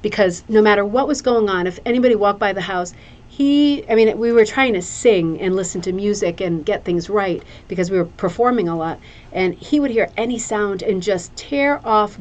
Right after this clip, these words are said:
barking like he was gonna kill somebody. He did it constantly. And when he wasn't at the window threatening to kill somebody who was just passing by half a mile away, he was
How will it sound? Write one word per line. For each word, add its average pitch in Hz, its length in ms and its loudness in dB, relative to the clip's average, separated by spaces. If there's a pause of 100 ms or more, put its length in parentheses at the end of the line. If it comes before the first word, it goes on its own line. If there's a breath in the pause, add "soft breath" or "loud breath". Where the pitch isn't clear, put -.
barking 220 460 2
like 175 220 -4
he 196 60 -6
was 180 100 -6
gonna 180 160 -4 (120)
kill 320 300 -4
somebody. 160 460 -4 (260 loud breath)
He 277 120 -2
did 277 160 2
it - 140 2 (100)
constantly. 180 720 -8 (320 loud breath)
And 220 160 6
when 226 140 6
he 214 80 6
wasn't 269 480 2
at 233 100 0
the 220 80 -2
window 185 560 0
threatening 196 440 0
to 208 60 -10
kill 214 200 0
somebody 180 380 -2
who 180 100 -4
was 175 120 -4
just 180 160 -10
passing 190 400 -4
by 175 200 2
half 175 280 -2
a 202 40 -8
mile 175 260 -2
away, 175 360 -4 (420 loud breath)
he 247 160 0
was 214 200 6